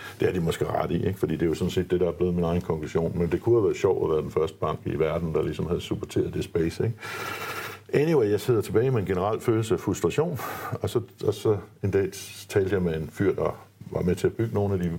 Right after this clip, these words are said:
meget væsentlige Ethereum, blandt andet. Og sagde, "Hvorfor gør du ikke ligesom mig? Hvorfor laver du ikke dit eget projekt?" Og så tænkte jeg, "Ja, det kunne da egentlig være en meget god idé, fordi det virkede sidste gang." Og så, og så begyndte jeg så at skrue mit eget projekt sammen. Men jeg har sådan set fulgt det en årrække før det,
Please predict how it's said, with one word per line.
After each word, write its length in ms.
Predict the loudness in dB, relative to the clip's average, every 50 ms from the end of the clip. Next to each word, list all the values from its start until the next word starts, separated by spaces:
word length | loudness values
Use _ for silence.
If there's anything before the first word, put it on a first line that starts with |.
| 0
meget 200 | 0 2 2 2
væsentlige 500 | 2 2 0 0 0 0 0 0 0 0 -2
Ethereum, 480 | -4 -2 0 2 2 2 2 0 -2 -6 -8 -12 -18 -16 -16 -14 -14 -16 -18 -10 -4
blandt 200 | -2 0 2 2
andet. 220 | 2 2 0 -2 -4 -6 -14 -20 -20 -20 -20 -20 -20 -20 -20 -20 _ _ _ -12
Og 120 | -6 -6 -2
sagde, 160 | -2 0 0
"Hvorfor 160 | 0 0 0
gør 80 | 0 0
du 60 | 2
ikke 120 | 2 2
ligesom 180 | 0 0 0 0
mig? 160 | 0 0 0
Hvorfor 200 | -2 0 2 2
laver 100 | 2 4
du 40 | 2
ikke 120 | 0 0 0
dit 80 | -2
eget 200 | 0 0 -2 -4
projekt?" 500 | -6 -6 -4 -4 -4 -4 -6 -10 -20 -20 -20 -20 -18 -18
Og 60 | -18 -18
så 100 | -16 -10
tænkte 220 | -6 -4 -4 -4 -4 -8 -14 -20 -20 -20 -20 -20 _ _ _ _ _ _ _ -4
jeg, 80 | -4
"Ja, 320 | -4 -4 -4 -6 -6 -4 -2
det 160 | -2 -2 -4
kunne 160 | -4 -4 -4
da 60 | -2
egentlig 220 | -2 -4 -4 -4 -4
være 80 | -4
en 60 | -2 -2
meget 140 | -2 0 0
god 140 | 0 2 2
idé, 180 | 0 0 -2
fordi 160 | -4 -6 -4
det 200 | -2 -2 -2 0
virkede 340 | 2 2 2 4 2 0 0
sidste 240 | 0 -2 -2 -2 0
gang." 180 | 0 -2 -2 -2 -6 -14 -16 -16 -16 -18 -18 -20 -20 -18 -10 -4
Og 120 | -4 -2
så, 140 | 0 0 0 0 -2 -2
og 100 | -2 -2
så 120 | 0 0 -2
begyndte 260 | 0 2 2 2 0
jeg 80 | -2 -2
så 80 | -2
at 60 | -2
skrue 240 | -2 0 -2 0 0
mit 80 | 0 0
eget 180 | 0 -2 -2
projekt 380 | -4 -6 -8 -4 -2 -4 -2 -2
sammen. 240 | -4 -4 -2 -2 0
Men 100 | 2 2
jeg 100 | 2 2
har 120 | 0 -2
sådan 160 | -2 -2 -4
set 180 | -2 -2 -2 -4
fulgt 340 | -4 -2 -2 -2 -2 -2 -4
det 80 | -4 -4 -4 -6 -12 -16 -20 -20 -20 -20 -16 -6 -2
en 100 | 0 2
årrække 460 | 4 4 4 4 4 2 0 -2 -4 -6
før 280 | -6 0 0 0 0 2
det, 200 | 0 0 0 0